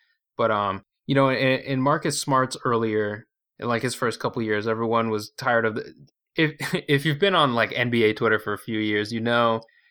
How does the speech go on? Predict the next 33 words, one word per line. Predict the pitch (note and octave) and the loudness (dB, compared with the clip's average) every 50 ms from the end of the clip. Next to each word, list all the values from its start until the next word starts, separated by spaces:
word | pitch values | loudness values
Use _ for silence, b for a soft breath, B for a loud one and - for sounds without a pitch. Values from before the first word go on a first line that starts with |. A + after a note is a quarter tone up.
| b b b b b - | b b b b b 0
everyone | C#3 C#3 C#3 C3+ B2+ | 2 4 4 4 2
hated | - C3 B2+ B2 B2+ A#2+ | 2 2 2 2 2 0
Celtics | - - B2 A#2 - B2+ - - | 2 2 2 2 0 -2 -4 -2
fans | - C#3 A#2+ A#2 A2+ | -2 -2 -2 -2 -2
more | A#2+ A#2+ A#2 A2+ | 0 0 0 0
than | A2 G#2+ | 0 0
usual | A2 A2+ A2+ A2 A2+ G#2+ G#2+ G#2+ G2+ | -2 -2 -2 -2 -2 -2 -2 -2 -2
because | G#2 G#2+ - - A2+ G#2 G#2 G#2+ | -4 -8 -4 -4 -2 -2 -2 -2
we | G#2+ | -4
were | G#2+ G#2+ | -4 -4
saying | - - B2+ A#2 G#2+ G#2+ | -2 -2 -2 -2 -2 -2
Marcus | G#2 G#2+ G#2+ - A#2 G#2+ - | -2 -4 -2 -2 -4 -6 -6
Smart's, | - B2 A#2 A2 G#2+ - - | -4 -2 -2 -2 -2 -4 -6
like, | A2 G2+ - | -8 -8 -8
the | - G#2+ | -10 -10
soul | - - C#3+ A#2+ A#2 A2+ | -6 -2 0 0 0 0
of | A2 A2 | 0 -2
a | |
team. | G#2+ - - C3+ A#2+ A2+ A2 A2 | -6 -6 -4 -4 -2 -2 -2 -4
He's | G#2+ G#2 G#2 G#2+ | -4 -6 -6 -8
incredible. | G2+ F#2+ - A2 A2 A2+ G#2+ A2 A2 A2 G#2+ b b b b b b b b b b - | -8 -4 -2 -2 -2 0 0 0 0 0 -2 b b b b b b b b b b -4
And | C3 C3 | 0 2
he | C3+ | 2
was | B2+ A#2+ - | 2 2 0
probably | - C#3+ B2+ A2 A#2 G#2 | 0 0 0 2 2 2
averaging, | G2+ G#2+ G#2+ A2 G#2 A#2 A2+ G#2+ | 2 2 2 0 -4 -4 -4 -2
like, | G#2 G2+ G2 - _ _ _ _ _ _ | -2 -4 -4 -6 _ _ _ _ _ _
nine | - A2+ A2+ G#2 G2 G2+ G2+ G2+ | -6 -2 0 0 0 0 0 -2
points, | G2+ - A2+ G#2+ G#2+ G#2 G2+ - - - - - - _ _ | -2 -2 0 0 0 0 -2 -2 -4 -4 -6 -8 -12 _ _
four | - - - A2 G#2 G2+ | -14 -4 -2 0 0 2
rebounds | G#2 G#2 G#2 G#2+ A2 G#2+ A2 A2 G#2+ | 2 0 2 2 2 2 2 0 -2
or | A2+ | -4
something. | - - A2+ G#2+ - A#2+ A2+ A2+ | -4 -4 -6 -2 -2 -2 -2 -2